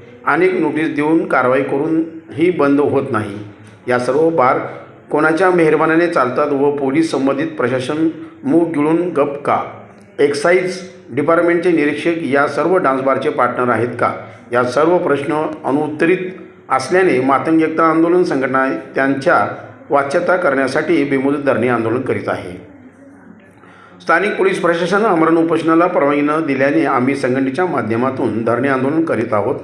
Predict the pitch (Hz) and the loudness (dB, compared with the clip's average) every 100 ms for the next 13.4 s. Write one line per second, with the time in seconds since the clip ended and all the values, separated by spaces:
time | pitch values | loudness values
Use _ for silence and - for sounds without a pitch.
0 | - - - 135 147 160 143 160 165 165 | -12 -20 -8 0 2 2 0 2 4 4
1 | 120 117 131 131 127 131 127 131 139 143 | 2 2 2 2 2 0 2 2 2 0
2 | 143 151 160 - 190 190 131 123 127 143 | 0 0 -2 -2 -2 -2 -2 0 0 -2
3 | - - - - 147 - 180 180 143 - | -4 -16 -18 0 2 2 2 0 0 0
4 | 110 107 104 107 - 110 110 131 127 123 | 2 2 -2 -4 -4 -2 0 0 0 0
5 | 135 139 156 151 123 123 131 135 143 160 | 0 0 0 0 0 0 0 0 0 0
6 | 110 104 107 - - - 170 165 190 208 | 0 -2 -8 -16 -10 0 2 4 2 2
7 | 196 165 175 175 160 165 160 165 127 139 | 0 0 0 2 2 2 0 -2 -2 -2
8 | 143 147 123 123 139 123 135 156 165 120 | 0 0 -2 -4 -6 -2 0 2 0 0
9 | 123 123 127 135 131 127 127 165 - - | -2 -2 -2 -2 -2 -2 0 2 0 -2
10 | - - - - - 143 143 160 160 - | -10 -18 -20 -18 0 2 4 2 0 -4
11 | - - - 139 151 165 165 - - - | -10 -18 -10 0 2 2 0 -6 -12 -6
12 | 135 123 143 143 156 170 - 151 135 123 | -4 -2 -2 -2 0 0 0 -2 0 2
13 | 120 117 123 | 2 2 2